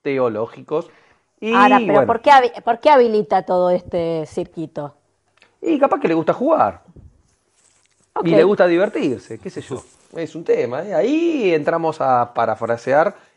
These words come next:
Speaker 1: y yo no tengo ninguna verdad absoluta y podemos tirar mil y una y todas son válidas.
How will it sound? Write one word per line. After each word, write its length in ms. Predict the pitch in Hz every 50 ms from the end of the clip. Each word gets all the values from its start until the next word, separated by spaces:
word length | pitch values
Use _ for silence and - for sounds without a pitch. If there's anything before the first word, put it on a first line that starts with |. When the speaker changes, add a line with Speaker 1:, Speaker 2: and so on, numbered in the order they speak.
| _
Speaker 1:
y 140 | - 139 135
yo 240 | - - - 143 143
no 120 | 147 131
tengo 220 | 117 135 131 127 120
ninguna 320 | 113 113 127 143 143 127
verdad 220 | 117 110 110 113
absoluta 580 | 110 95 - - 101 107 127 147 160 156 - 156
y 80 | 120 95
podemos 340 | - 95 98 117 113 107
tirar 500 | - 107 98 110 123 131 131 - - _ _ _
mil 320 | - 120 135 147 147 139
y 80 | 135 135
una 280 | 143 151 165 175 170
y 60 | 147
todas 220 | 110 143 127 123 117
son 140 | - 107 101
válidas. 420 | 95 92 95 92 90 - _ _